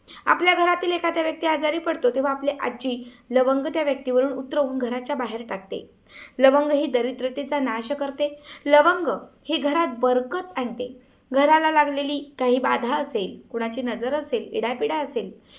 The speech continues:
घरात क्लेश होत असतील, तर हे सगळं काही लवंग दूर करते. याच लवंगाचा उपाय जर या नवरात्रीमध्ये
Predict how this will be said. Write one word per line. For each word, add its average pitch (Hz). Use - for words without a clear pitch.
घरात 254
क्लेश 269
होत 285
असतील, 240
तर 247
हे 277
सगळं 277
काही 285
लवंग 226
दूर 240
करते. 185
याच 330
लवंगाचा 294
उपाय 240
जर 247
या 254
नवरात्रीमध्ये 269